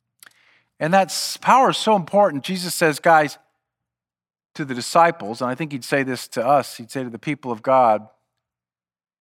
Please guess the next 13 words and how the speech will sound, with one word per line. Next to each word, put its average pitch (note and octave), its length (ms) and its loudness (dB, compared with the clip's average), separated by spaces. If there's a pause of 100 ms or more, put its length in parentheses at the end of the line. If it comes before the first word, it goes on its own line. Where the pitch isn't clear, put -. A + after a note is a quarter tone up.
(340)
"You F3 180 -6
can't D4 340 0
really A3 340 0
do G3 240 0
what D3+ 160 4
I'm C#3+ 160 4
asking D3+ 420 0
you C#3+ 120 -4
to B2+ 120 -8
do C#3 260 -4
without A2+ 440 0
the - 60 -18
Spirit. E2+ 500 -12